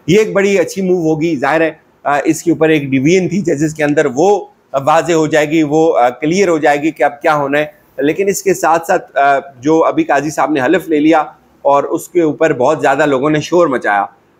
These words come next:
हलफ में उन्होंने अपनी अहलिया को अपने साथ बुला लिया, तो मेरे ख़्याल में, आ, इसमें कोई कबात नहीं है। आ, बेशुमार जो वेस्टर्न कल्चर्स हैं वहाँ ये होता है, वेस्टर्न सिविलाइजेशंस के अंदर मुख्तलिफ, आ, जो head of states होते हैं या मुख्तलिफ ऐसे लोग होते हैं जब वो अपना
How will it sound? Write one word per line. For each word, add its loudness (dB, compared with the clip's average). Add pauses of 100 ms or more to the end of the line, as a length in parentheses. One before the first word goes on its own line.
हलफ 0
में 0
उन्होंने 2
अपनी 0
अहलिया 2
को -2
अपने -2
साथ -2
बुला 2
लिया, 0 (380)
तो 0
मेरे 2
ख़्याल 0
में, -4 (440)
आ, 0
इसमें -2
कोई 2
कबात 0
नहीं 0
है। -10 (1000)
आ, 2
बेशुमार 0
जो -2
वेस्टर्न -4
कल्चर्स -2
हैं -2
वहाँ 0
ये -2
होता 0
है, -2 (320)
वेस्टर्न -4
सिविलाइजेशंस 0
के -4
अंदर 2
मुख्तलिफ, 0 (380)
आ, 2
जो 2
head 0
of 0
states -2
होते -2
हैं 2
या 2
मुख्तलिफ -2
ऐसे -2
लोग 4
होते -2
हैं 0
जब 2
वो 2
अपना -2